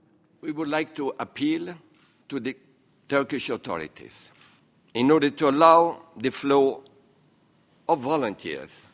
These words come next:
at least, and their own equipment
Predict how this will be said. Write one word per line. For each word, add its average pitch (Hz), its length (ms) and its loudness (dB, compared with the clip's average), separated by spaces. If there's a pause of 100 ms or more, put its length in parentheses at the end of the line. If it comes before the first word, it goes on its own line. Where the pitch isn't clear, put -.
(120)
at 135 180 -6
least, - 440 -4 (920)
and 139 160 6
their 156 160 8
own 180 240 6
equipment 95 720 -4